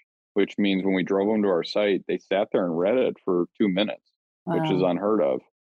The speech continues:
Speaker 1: So it just helped me validate that when we introduce it to people, they really like it.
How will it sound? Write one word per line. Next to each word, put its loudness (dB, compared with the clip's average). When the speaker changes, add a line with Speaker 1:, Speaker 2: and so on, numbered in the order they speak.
Speaker 1:
So 0
it -4
just 0
helped 2
me 0
validate 0
that 0
when -2
we 0
introduce 0
it -2
to -2
people, -2
they 0
really 2
like -2
it. -4